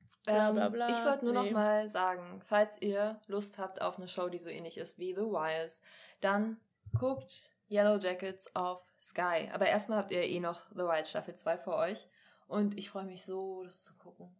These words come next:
Speaker 2: Wirklich so
Speaker 1: Same.
Speaker 2: sehr. Also jetzt, wo ich's noch mal wieder geguckt hab, freue ich mich umso mehr, die zweite Staffel zu sehen.
Speaker 1: Was machst denn du morgen
Speaker 2: Oh.
Speaker 1: Abend?
Speaker 2: Ähm,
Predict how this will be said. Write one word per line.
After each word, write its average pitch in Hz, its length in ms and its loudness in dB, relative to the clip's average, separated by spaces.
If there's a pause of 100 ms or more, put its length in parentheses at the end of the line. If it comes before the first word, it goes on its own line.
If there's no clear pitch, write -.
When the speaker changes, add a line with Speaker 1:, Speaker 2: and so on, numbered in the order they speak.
Speaker 2:
Wirklich 185 440 -14
so - 100 -10
Speaker 1:
Same. 220 260 4
Speaker 2:
sehr. 185 220 4
Also 190 180 2
jetzt, 226 340 -2
wo 214 60 0
ich's 214 160 0
noch 214 160 2
mal 214 280 2 (160)
wieder 214 300 2
geguckt - 380 -4
hab, 202 200 0
freue 196 200 0
ich 208 80 -4
mich 208 200 -4
umso 240 400 -2
mehr, 180 360 -2
die 196 160 -10
zweite 190 240 -6
Staffel 165 300 -6
zu 160 140 -16
sehen. 160 240 -10 (520)
Speaker 1:
Was - 100 -16
machst 226 300 -4
denn 254 80 -2
du 220 60 -2
morgen 202 320 6
Speaker 2:
Oh. - 60 -6
Speaker 1:
Abend? 214 360 0 (1300)
Speaker 2:
Ähm, 233 580 4